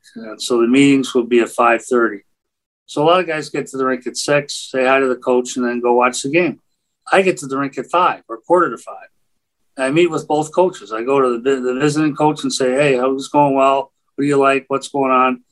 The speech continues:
And then I go meet with the home team coach, and then at five thirty they break it off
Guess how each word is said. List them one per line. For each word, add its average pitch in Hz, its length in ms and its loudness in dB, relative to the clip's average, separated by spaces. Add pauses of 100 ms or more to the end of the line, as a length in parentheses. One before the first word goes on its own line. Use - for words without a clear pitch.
(380)
And 127 80 -4
then 143 100 2
I 147 120 4
go 143 200 2
meet 143 140 2
with 135 180 -2
the 127 100 -2
home 156 240 2
team 131 300 -4
coach, 123 320 0
and 135 100 -2
then 131 320 -2
at 123 120 -8
five 143 320 2
thirty 156 300 2
they 123 120 0
break 131 360 0
it 127 60 -2
off 127 260 0